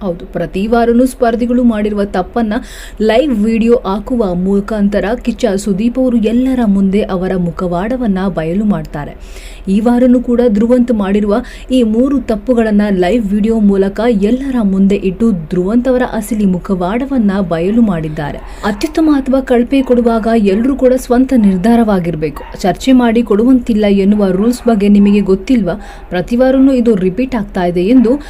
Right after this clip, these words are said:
ಧ್ರುವಂತ್ ಅಶ್ವಿನಿ ಹಾಗೂ ಜಾನ್ವಿ ಅವರಿಗೆ ಪ್ರಶ್ನೆ ಮಾಡಿದ್ದಾರೆ. ಅಷ್ಟೇ ಅಲ್ಲ,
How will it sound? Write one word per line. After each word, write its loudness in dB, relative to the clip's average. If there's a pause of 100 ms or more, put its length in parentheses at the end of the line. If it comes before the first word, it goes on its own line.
(260)
ಧ್ರುವಂತ್ 2
ಅಶ್ವಿನಿ 2
ಹಾಗೂ 0
ಜಾನ್ವಿ 2
ಅವರಿಗೆ 0
ಪ್ರಶ್ನೆ -2
ಮಾಡಿದ್ದಾರೆ. -2 (100)
ಅಷ್ಟೇ -2
ಅಲ್ಲ, 0